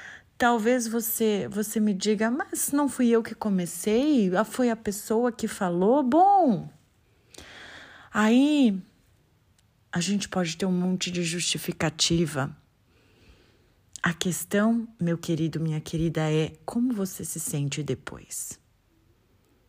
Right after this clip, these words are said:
Eu acho que o mais importante é a gente parar pra observar como que a gente se sente. Como você se sente quando você reage?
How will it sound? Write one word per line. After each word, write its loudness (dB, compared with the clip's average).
Eu 0
acho -2
que -10
o -6
mais -2
importante -4
é -2
a -4
gente -6
parar -4
pra -6
observar -6
como -8
que -4
a 0
gente -2
se -8
sente. -8
Como -2
você -2
se -4
sente 0
quando 0
você -2
reage? -2